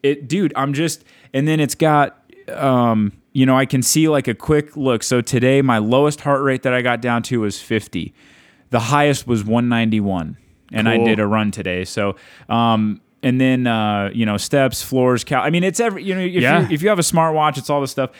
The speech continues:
Speaker 1: but it's, it's more, it's not just a smartwatch. It's kind of a dumb smartwatch, I guess, but it's more of a athletic geared. And it's
Speaker 2: Right.
Speaker 1: got, um, swimming. Um, so, like, when I do my swims, I can track 'em with this.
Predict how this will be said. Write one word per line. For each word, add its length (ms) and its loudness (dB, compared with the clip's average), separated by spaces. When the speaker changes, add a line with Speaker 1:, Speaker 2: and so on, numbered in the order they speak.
Speaker 1:
but 140 2
it's, 180 -2
it's 220 -2
more, 480 0
it's 160 -4
not 220 -2
just 200 -2
a 40 -4
smartwatch. 800 -2
It's 280 -6
kind 160 -2
of 80 -4
a 60 0
dumb 380 0
smartwatch, 680 -2
I 60 -2
guess, 260 -4
but 220 -2
it's 160 -8
more 200 -2
of 120 -6
a 200 -2
athletic 680 -6
geared. 640 -2
And 140 0
it's 80 2
Speaker 2:
Right. 280 0
Speaker 1:
got, 60 2
um, 240 -2
swimming. 720 -2
Um, 220 -2
so, 120 -8
like, 120 -4
when 100 -4
I 60 -2
do 100 -4
my 140 -4
swims, 680 -4
I 120 -2
can 120 -6
track 300 -4
'em 60 -6
with 160 -4
this. 540 -6